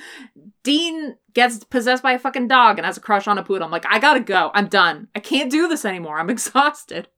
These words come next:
I'm exhausted. Purgatory wore me out. I'm done." And that's when I left. Okay. So my top pick for Monster of the Week is, of fucking course,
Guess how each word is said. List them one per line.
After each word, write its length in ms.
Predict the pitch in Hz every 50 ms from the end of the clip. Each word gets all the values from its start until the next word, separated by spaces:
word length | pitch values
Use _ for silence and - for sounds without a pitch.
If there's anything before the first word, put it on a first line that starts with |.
| _ _ 440 508 453 -
I'm 80 | 285 330
exhausted. 920 | 262 226 262 220 226 - - 381 247 294 - - - - - 208 175 - -
Purgatory 500 | - - 254 247 - - 285 269 262 247
wore 280 | 196 190 220 233 233
me 120 | 214 220 214
out. 160 | 202 185 190
I'm 140 | 185 185 170
done." 440 | - 214 202 185 165 156 147 - - _ _ - - - - -
And 140 | - 180 180
that's 180 | 156 151 - 165
when 80 | 151
I 80 | 131 131
left. 340 | 104 95 85 - - _ - _ _ _ _ _ _ _ _ _ _ _ -
Okay. 360 | 185 180 - 156 143 143 - - - - - - - 247 - -
So 300 | - - 254 254 254 240
my 580 | 233 262 269 269 269 269 269 269 269 269 240 - - _
top 340 | - - 254 220 220 - -
pick 420 | - 233 202 202 196 196 - - - _ _
for 360 | _ - 208 202 196 190 190 -
Monster 300 | 196 190 196 196 214 214
of 40 | 202
the 80 | 196
Week 240 | 180 170 165 160 -
is, 420 | - 170 170 160 156 147 151 - - _ _ _ _ _ -
of 320 | 208 202 180 180 175 175 - _ _ _ _ _ _ -
fucking 420 | 202 185 185 - 185 185 180 175
course, 560 | - - - 202 185 185 160 156 170 170 -